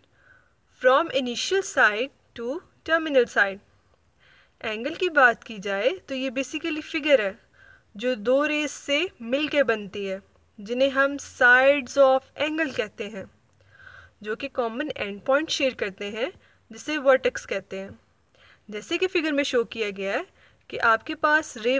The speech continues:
वन है ब्लू कलर में, रे टू है रेड कलर में। ये एक कॉमन स्टार्टिंग पॉइंट शेयर कर रहे हैं, जिसे हमने वर्टेक्स का नाम दिया है पर्पल कलर में।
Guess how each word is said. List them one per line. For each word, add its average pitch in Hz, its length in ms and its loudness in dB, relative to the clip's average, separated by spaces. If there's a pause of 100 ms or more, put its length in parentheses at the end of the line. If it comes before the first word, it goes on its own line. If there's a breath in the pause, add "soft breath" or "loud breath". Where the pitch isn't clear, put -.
वन 269 280 4
है 302 240 -4 (160)
ब्लू 208 200 -10
कलर 247 280 4
में, 330 160 -4 (1160 soft breath)
रे 262 260 0
टू 311 240 -4
है 320 220 2 (200)
रेड 302 280 0
कलर 233 260 4
में। 196 180 -8 (1040 soft breath)
ये 269 200 0
एक 247 400 2 (340)
कॉमन 302 520 2 (300)
स्टार्टिंग 254 540 0
पॉइंट 226 280 0
शेयर 208 280 -2
कर 240 240 2
रहे 262 160 6
हैं, 359 100 -2 (640)
जिसे 233 240 -2
हमने 247 280 4
वर्टेक्स 285 420 2
का 294 120 -2
नाम 226 280 4
दिया 233 240 2
है 370 100 -8 (300)
पर्पल 277 280 6
कलर 202 280 -2
में। 185 160 -10